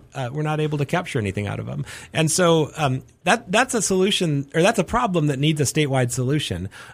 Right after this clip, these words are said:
Um, but at the local level, we, um, we do what we can. We,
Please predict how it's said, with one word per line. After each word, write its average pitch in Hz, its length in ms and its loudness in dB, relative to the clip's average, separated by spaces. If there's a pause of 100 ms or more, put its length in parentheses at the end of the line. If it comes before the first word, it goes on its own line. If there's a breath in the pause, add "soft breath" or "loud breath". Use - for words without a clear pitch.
(120)
Um, 120 320 2
but 143 380 4
at 151 80 -2
the 170 100 2
local 214 260 2
level, 156 300 4
we, 143 440 0
um, 127 300 -4
we 156 160 0
do 160 140 2
what 147 100 2
we 135 100 0
can. 123 360 -2
We, 123 320 -2